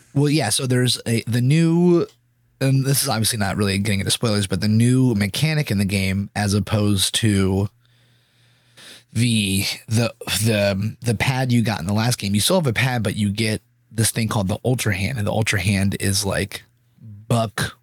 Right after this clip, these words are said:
wild, bonkers, cool shit, essentially. And you can, you can fuse things together. You can, um, attach things together, th-, which are two separate things. I know that sounds like I'm saying the same thing, but they're two separate things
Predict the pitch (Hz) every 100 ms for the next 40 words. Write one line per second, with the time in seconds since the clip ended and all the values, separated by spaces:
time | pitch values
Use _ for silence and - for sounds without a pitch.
0 | - 113 107 98 98 98 98 95 101 104
1 | _ 98 98 104 92 95 87 101 - -
2 | - _ _ _ _ _ _ _ _ _
3 | _ _ _ _ _ - 131 113 - -
4 | - - _ 98 98 - 104 69 - _
5 | _ _ _ _ _ _ _ - - 117
6 | 113 110 101 92 113 110 113 101 98 -
7 | - 208 226 233 - 127 127 - 117 117
8 | 113 110 107 101 110 104 98 - _ _
9 | _ _ _ - 110 98 95 95 92 -
10 | _ _ - - 110 104 - 131 131 -
11 | 120 107 104 98 98 98 95 113 107 95
12 | 101 101 - 123 127 - 95 98 95 98
13 | 101 - 95 98 95 95 98 95 92 92
14 | 98 92 104 104 98 98 95 98 -